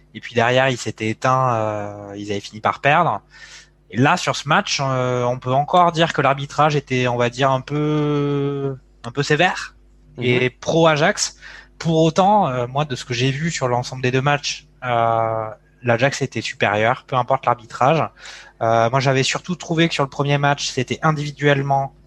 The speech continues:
Speaker 1: que les joueurs de l'Ajax avaient été vraiment dominants. Là, sur le deuxième, c'était moins le cas, mais il y a quand même eu des individualités du côté de l'Ajax qui ont fait la différence, comme, euh, comme un Klaassen.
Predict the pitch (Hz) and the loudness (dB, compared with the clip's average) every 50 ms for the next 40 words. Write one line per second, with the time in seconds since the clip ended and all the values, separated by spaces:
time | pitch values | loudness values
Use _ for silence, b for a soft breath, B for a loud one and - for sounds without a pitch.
0 | - _ _ _ _ _ _ - 127 123 120 117 120 113 117 120 117 123 120 117 | -20 _ _ _ _ _ _ -4 -2 -2 -2 -2 -2 -2 0 0 0 2 0 0
1 | 113 123 127 - - 120 113 113 107 104 - 113 110 107 107 107 - - _ _ | 2 0 0 0 -2 -2 -2 -2 -4 -4 -4 -2 0 0 0 -2 -4 -6 _ _
2 | 104 104 107 120 120 135 143 135 131 127 123 123 120 123 123 135 170 196 B B | -16 -6 -4 -4 -2 -2 -2 -4 -4 -4 -4 -4 -2 0 0 0 -2 -4 B B
3 | B B B B B B B B - 123 143 156 - - 156 147 143 147 151 151 | B B B B B B B B 0 0 0 0 0 -2 -2 -2 0 2 2 2
4 | 147 147 160 165 180 175 - 151 - - 147 143 147 160 165 175 180 170 - - | 4 4 2 2 2 -2 -4 -6 -2 -2 -2 0 2 2 4 4 4 2 2 2
5 | 160 156 160 185 208 214 - - - - 139 135 135 131 131 131 127 123 - 139 | 2 4 4 4 2 0 -4 -10 -18 -12 -4 0 0 2 4 2 2 2 2 0
6 | 143 151 165 165 160 160 165 151 143 139 131 135 135 135 135 135 127 131 135 135 | 0 2 0 0 -2 -2 0 2 2 2 2 2 0 -2 -6 -4 -2 0 0 0
7 | 139 - - 139 135 135 131 - 127 120 - 123 120 123 120 117 120 139 143 - | 0 0 -2 -2 -2 -4 -6 -6 -6 -4 -4 -2 0 0 0 2 0 0 -2 -2
8 | - 127 123 - 127 120 117 - 127 - - 117 110 131 135 - - 113 110 113 | -6 -8 -4 -2 0 0 0 -2 -4 -2 -2 0 0 -2 -4 -6 -6 -6 -4 -4
9 | 110 110 107 110 110 110 - - 110 117 110 - 117 117 - - 143 147 170 180 | -2 -2 0 -2 -2 -2 -4 -4 -2 -2 0 0 0 0 2 2 2 2 2 -2